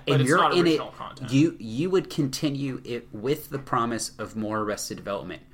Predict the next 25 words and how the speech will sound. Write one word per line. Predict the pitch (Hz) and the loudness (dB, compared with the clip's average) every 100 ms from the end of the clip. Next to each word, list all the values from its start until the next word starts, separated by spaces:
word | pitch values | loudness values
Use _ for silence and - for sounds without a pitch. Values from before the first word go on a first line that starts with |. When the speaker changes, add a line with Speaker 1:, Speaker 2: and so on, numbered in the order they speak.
| - - | -20 -8
Speaker 2:
You | 110 | -4
would | 120 - | -4 -4
continue | 120 104 120 110 107 | -6 -4 -4 -4 -4
to | 107 | -6
subscribe | - - - 95 92 | -6 -8 -8 -8 -8
to | 95 | -10
Netflix, | 95 - - - - | -10 -12 -14 -14 -8
even | 120 123 | -6 -4
as | 113 107 | -4 -4
they | 110 - - - | -6 -6 -12 -10
approach | 117 - 123 113 | -10 0 0 0
fifteen | - - 147 143 - 151 131 | -6 2 2 2 0 2 4
dollars | 113 113 110 | 4 2 0
a | 117 | 0
month. | 107 110 101 | 2 0 2
Speaker 1:
Well, | 165 151 | 2 4
that's | 156 156 - | 2 0 -6
the | 156 | -8
part | 139 151 131 | 0 0 0
where | 123 117 | -2 -4
I | 123 147 | -4 -6
have | 127 | -8
a | |
differing | 135 135 - 117 | -10 -10 -10 -10
opinion. | - - 107 - - | -12 -12 -12 -14 -18